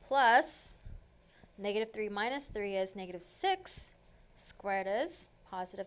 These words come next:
thirty-six. So this is gonna be square root of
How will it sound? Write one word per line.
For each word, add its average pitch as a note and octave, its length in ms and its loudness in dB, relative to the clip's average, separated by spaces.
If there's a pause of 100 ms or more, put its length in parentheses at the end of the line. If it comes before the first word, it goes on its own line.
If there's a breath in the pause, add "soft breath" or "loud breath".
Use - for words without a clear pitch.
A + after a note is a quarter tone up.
thirty-six. G3+ 920 -2 (640 soft breath)
So - 140 -12
this F#3 120 -10
is G3 80 -14
gonna G3+ 140 -8
be F#3+ 140 -6
square G#3+ 280 -4
root G#3+ 120 0
of A#3 420 4